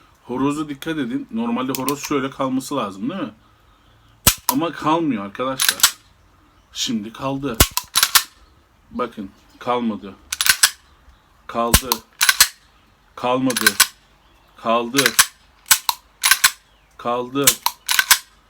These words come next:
Kalmadı. Kaldı. Kalmadı. Kalmadı. Kalmadı.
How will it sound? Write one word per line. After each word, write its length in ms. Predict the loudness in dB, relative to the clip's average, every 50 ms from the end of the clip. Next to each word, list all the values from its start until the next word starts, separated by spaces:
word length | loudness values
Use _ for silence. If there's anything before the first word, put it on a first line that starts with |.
| _ _ _ _ _
Kalmadı. 680 | -4 0 2 2 4 4 2 2 0 0 -2 -4 -4 -6 -12 _ _ _ _ _ _ _ -12 -10 0 0 0 2 2 0 0 0 -8 _ -20 -20 _ _ _ _ _ _ _
Kaldı. 480 | -4 -2 0 0 0 0 0 2 4 4 4 4 2 -2 -6 -6 _ -20 -20 _ _ -6 -4 -4 -6 -8 0 0 0 0 0 -6 _ _ _ _ _ _ _ _ -8
Kalmadı. 640 | -2 0 2 2 2 2 2 0 0 0 -2 -2 -2 -4 -8 -10 -12 -16 _ 2 2 2 2 -6 _ _ _ _ _ _ _ _ _ _ -8 -4 -2 0 2 2 2 2 0 2 2 0 0 2 2 0 0 0 -8 _ _ _ _ _ _ _ _ _ _ _
Kalmadı. 640 | -4 0 2 2 2 2 2 2 2 2 2 4 4 4 2 2 -4 _ _ _ _ _ _ _ _ _ _ _ _
Kalmadı. 800 | -2 2 4 4 4 4 4 2 2 2 2 2 2 2 0